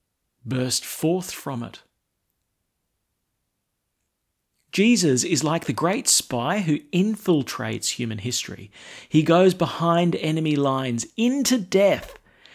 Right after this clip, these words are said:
and sets the ticking time bomb which will blow the hinges off the grave.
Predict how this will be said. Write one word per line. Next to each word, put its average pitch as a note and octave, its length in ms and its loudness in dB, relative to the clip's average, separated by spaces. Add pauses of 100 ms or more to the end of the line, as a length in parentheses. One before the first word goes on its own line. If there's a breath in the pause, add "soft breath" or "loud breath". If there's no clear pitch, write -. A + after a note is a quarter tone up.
(140 loud breath)
and C#3 180 0
sets - 440 4
the A3 140 -2
ticking G3 400 4
time G3 440 0
bomb A#2+ 300 -4
which D3+ 240 0
will A#2+ 220 0 (140)
blow F3+ 300 10
the F3+ 100 6
hinges C3+ 440 -2
off B2 160 -4
the B2 80 -4
grave. A2 600 -8